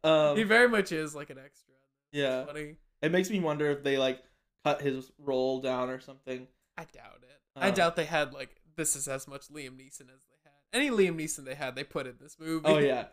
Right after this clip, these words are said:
Speaker 1: They got their full bang for their buck
Speaker 2: They did.
Speaker 1: with
Speaker 2: He
Speaker 1: Liam.
Speaker 2: probably made bank off of
Speaker 1: Oh,
Speaker 2: this.
Speaker 1: yeah.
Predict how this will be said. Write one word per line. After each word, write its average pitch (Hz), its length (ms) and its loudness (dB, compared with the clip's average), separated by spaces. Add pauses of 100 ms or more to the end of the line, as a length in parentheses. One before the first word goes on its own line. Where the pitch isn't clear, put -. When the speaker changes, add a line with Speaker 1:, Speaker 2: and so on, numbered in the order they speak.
(200)
Speaker 1:
They 160 100 4
got 170 140 6
their 165 100 2
full 180 380 4
bang 151 280 2
for 147 120 -12
their 135 100 0
buck 127 380 2
Speaker 2:
They 170 160 -2
did. 156 300 -6
Speaker 1:
with 151 100 0
Speaker 2:
He 147 180 0
Speaker 1:
Liam. - 20 2
Speaker 2:
probably 151 280 2
made 151 460 -8
bank 147 340 -4
off 139 260 -12
of - 60 -16
Speaker 1:
Oh, 165 260 10
Speaker 2:
this. 123 120 -2
Speaker 1:
yeah. 120 340 -8